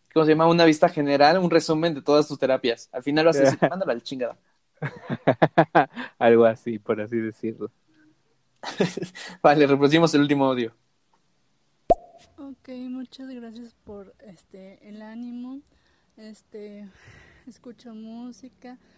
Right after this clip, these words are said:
Speaker 3: soy fanática de Rebelde, este, a ver si me compongo,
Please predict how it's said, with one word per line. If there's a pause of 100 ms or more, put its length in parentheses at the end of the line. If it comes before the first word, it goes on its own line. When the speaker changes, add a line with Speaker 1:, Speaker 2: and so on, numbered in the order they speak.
(200)
Speaker 3:
soy
fanática
de
Rebelde,
este, (260)
a
ver
si
me (140)
compongo,